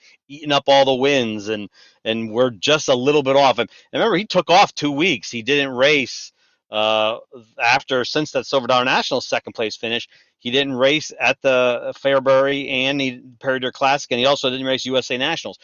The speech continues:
Those are two races he's won in the past, and he decided to take them off. He, he was gonna run Virginia Motors, the twenty thousand to win show, uh, last week. That ended up getting rained out.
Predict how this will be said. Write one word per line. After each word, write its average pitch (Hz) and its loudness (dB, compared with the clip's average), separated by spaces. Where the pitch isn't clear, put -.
Those 175 2
are 135 0
two 139 -6
races 127 -2
he's 131 -8
won 135 2
in 123 -2
the 110 -4
past, 90 -6
and 110 -4
he 113 -6
decided 131 0
to 110 -6
take 139 -6
them 123 0
off. 127 2
He, 131 -8
he 120 -10
was 151 2
gonna 135 2
run 123 0
Virginia 117 -4
Motors, 123 -2
the 101 -4
twenty 151 2
thousand 110 0
to 107 -4
win 104 -4
show, 104 -2
uh, 98 -8
last 120 0
week. 110 -2
That 113 0
ended 113 -2
up - -8
getting 107 -8
rained 110 -4
out. 127 2